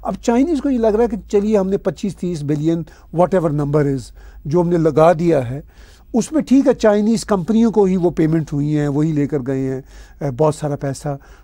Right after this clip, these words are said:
कुछ पाकिस्तानी खा गए, कुछ लग भी गया प्रोजेक्ट्स पे। लेकिन चाइनीज़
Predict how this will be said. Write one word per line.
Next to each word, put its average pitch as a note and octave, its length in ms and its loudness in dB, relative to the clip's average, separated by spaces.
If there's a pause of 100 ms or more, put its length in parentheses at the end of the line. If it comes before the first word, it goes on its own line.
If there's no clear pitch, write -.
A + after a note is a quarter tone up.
(120)
कुछ - 220 -2 (500)
पाकिस्तानी D3+ 460 -2
खा C#3 220 -2
गए, C3 280 -4 (260)
कुछ G#3 200 -2
लग D3 320 0
भी E3 160 0
गया C#3+ 320 4 (420)
प्रोजेक्ट्स C#3+ 440 -2
पे। D3 200 -12 (540)
लेकिन B3 500 0
चाइनीज़ A3 680 0